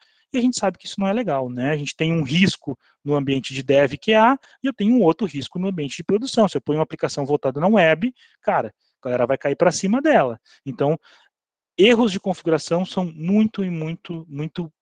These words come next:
presentes hoje em dia, né, por causa de diversos fatores. Então, tem que cuidar muito, né? Vou botar, vou, vou fazer deploy em,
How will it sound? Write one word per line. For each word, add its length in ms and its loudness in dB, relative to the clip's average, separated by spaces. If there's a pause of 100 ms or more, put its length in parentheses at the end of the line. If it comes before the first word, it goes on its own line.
(180)
presentes 640 2
hoje 220 0
em 40 -4
dia, 380 -2 (400)
né, 240 -4 (500)
por 120 -4
causa 260 2
de 80 -6
diversos 720 0
fatores. 360 2
Então, 120 -6
tem 240 -2
que 140 -6
cuidar 580 0
muito, 460 -4
né? 240 -4 (340)
Vou 100 8
botar, 480 2
vou, 200 4 (100)
vou 240 0
fazer 240 -4
deploy 460 0
em, 260 -6